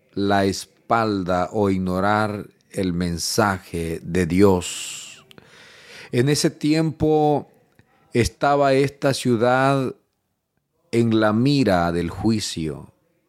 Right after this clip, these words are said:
por el pecado, por la desobediencia, pero Dios le llevó este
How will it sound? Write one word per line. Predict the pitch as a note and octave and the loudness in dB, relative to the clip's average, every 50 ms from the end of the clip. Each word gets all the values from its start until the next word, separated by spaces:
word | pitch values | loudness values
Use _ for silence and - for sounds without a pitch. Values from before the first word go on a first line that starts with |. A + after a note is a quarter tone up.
| _ _ _ _ _ _ _ _ _ _ _ _ | _ _ _ _ _ _ _ _ _ _ _ _
por | _ G2 G2+ F#2+ | _ 0 2 2
el | F#2+ F#2 E2+ | 2 0 -2
pecado, | - - F#2+ F#2 - - G#2 G2+ G#2 G#2+ A2 A2+ A#2 A#2 C3 C3+ C#3 _ _ _ _ _ _ _ _ _ _ _ | -2 -4 -6 -6 -2 -2 0 2 2 2 2 2 0 -2 -6 -12 -18 _ _ _ _ _ _ _ _ _ _ _
por | _ - F#2 F2+ | _ -6 -2 0
la | F#2+ F#2+ | 2 2
desobediencia, | F#2+ F2+ - - G2 F#2 F#2+ F#2 F2+ G2+ G#2+ G#2+ A2 A2 A2 G2+ - - A2+ G#2+ G#2+ G#2+ G#2+ G#2+ A2 _ _ _ _ _ _ _ _ _ _ _ _ _ | 2 0 0 0 0 2 2 2 2 2 2 0 0 -2 -4 -6 -4 -2 -2 -2 -2 -4 -8 -12 -16 _ _ _ _ _ _ _ _ _ _ _ _ _
pero | G#2+ G#2 F#2+ G2 F#2+ | 0 2 2 2 0
Dios | E2+ G2 G#2+ A2+ A2+ A2 | 2 2 2 2 2 2
le | A2+ A2+ G2 | 0 0 0
llevó | F#2+ A2+ G#2+ G2+ G2 A2 A2 A2 | 2 0 0 2 2 2 2 2
este | G#2+ A2 A2 A2 - _ _ - A2 G#2+ G#2 G2+ F#2+ F2 E2 E2 - _ | 2 0 -2 -2 -8 _ _ 0 0 2 2 2 0 0 -4 -6 -14 _